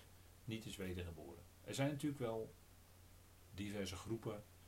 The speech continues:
die inderdaad de Heer Jezus als hun Messias hebben, hè, zijn gaan zien dat Jezus hun Messias is. Maar voor het, eigenlijk voor het overgrote deel is het volk ongelovig. Geloven ze op dit moment nog niet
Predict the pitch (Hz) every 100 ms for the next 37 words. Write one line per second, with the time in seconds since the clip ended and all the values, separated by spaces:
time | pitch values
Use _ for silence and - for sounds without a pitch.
0 | - - - - 95 87 90 92 90 87
1 | 101 107 95 - 95 87 95 95 110 101
2 | 90 87 85 87 82 - 135 - - -
3 | - - - - - - - - - -
4 | - 95 90 90 85 80 - - - -
5 | - - - - 104 110 95 90 90 131
6 | 131 104 87 117 135 95 90 85 82 -
7 | 123 107 98 95 - - - - - -
8 | - - 87 85 85 92 87 85 87 -
9 | - - 113 117 98 90 101 92 90 -
10 | - - 107 98 90 95 90 92 90 87
11 | 90 - 95 - - 113 107 - 110 101
12 | 104 98 87 87 - - - - 95 95
13 | 95 95 92 98 95 92 90 101 92 110
14 | 107